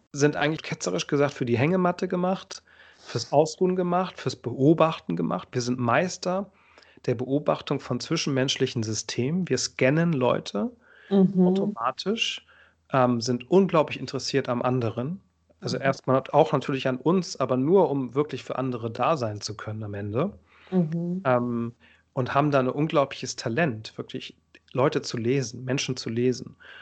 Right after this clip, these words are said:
Speaker 1: Und wissen sehr gut Bescheid dadurch und, äh, sind unglaublich lernlustig und sehr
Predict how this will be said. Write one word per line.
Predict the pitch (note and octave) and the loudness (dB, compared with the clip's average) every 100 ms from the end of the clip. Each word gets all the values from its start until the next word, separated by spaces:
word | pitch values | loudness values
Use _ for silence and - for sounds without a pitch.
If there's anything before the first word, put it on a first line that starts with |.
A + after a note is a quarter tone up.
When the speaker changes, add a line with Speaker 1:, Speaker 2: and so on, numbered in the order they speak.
| - - _ | -20 -20 _
Speaker 1:
Und | - B2 A2 | 0 2 2
wissen | D3+ - A#2 | 0 0 2
sehr | A#2+ C#3+ | 4 4
gut | C3+ C3 - - | 2 -2 -6 -6
Bescheid | - - D3+ D3 | -2 0 0 -2
dadurch | - - - - - - | -8 -10 -12 -14 -14 -12
und, | A#2 A#2 - | -10 -10 -8
äh, | B2 A#2 A#2 | -6 -6 -6
sind | A2 B2+ - | -6 -6 -4
unglaublich | C#3+ C3 B2 C3 A2+ | 0 2 2 0 -6
lernlustig | A2 A2+ C3 C3 A2+ A#2+ - - B2 A2+ - - | -2 0 2 2 2 0 -2 -4 -4 -4 -6 -4
und | A#2 A2 A2 - - | -2 -2 -4 -12 -8
sehr | - A#2+ B2 A#2 A#2 | -2 2 4 4 2